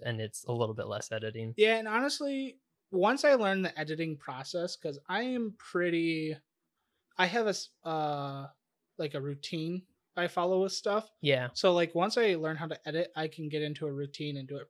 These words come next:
Speaker 2: fairly
Speaker 1: Yeah.
Speaker 2: quickly, so.
Speaker 1: Editing's not too bad.
Speaker 2: Nah, not bad at all.
Speaker 1: It is funny, though, when you watch a YouTube video, how much editing there is. People will just, like, talk for a while,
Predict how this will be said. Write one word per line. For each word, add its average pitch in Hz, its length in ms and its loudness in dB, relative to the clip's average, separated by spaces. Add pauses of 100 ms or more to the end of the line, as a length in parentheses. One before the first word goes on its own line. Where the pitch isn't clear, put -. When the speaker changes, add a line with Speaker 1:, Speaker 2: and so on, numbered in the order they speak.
Speaker 2:
fairly 131 300 -10
Speaker 1:
Yeah. 123 240 -8
Speaker 2:
quickly, 131 240 -14
so. 143 300 -16 (720)
Speaker 1:
Editing's 147 460 2
not 117 180 -8
too 123 160 -10
bad. 175 480 0 (120)
Speaker 2:
Nah, 262 260 -4
not 165 220 -8
bad 139 120 -12
at 135 140 -14
all. 135 180 -16 (260)
Speaker 1:
It 165 120 4
is 233 140 4
funny, 196 240 4
though, 131 180 6
when 123 80 0
you 120 100 0
watch 123 320 4
a 123 40 -8
YouTube 120 380 -4
video, 110 420 -6
how 110 380 0 (420)
much 135 440 -2
editing 123 400 0
there 113 240 -2
is. - 180 -8
People 127 240 0
will 123 120 2
just, 127 180 -4
like, 123 180 4
talk 131 300 2
for 151 100 4
a 135 60 4
while, 131 400 4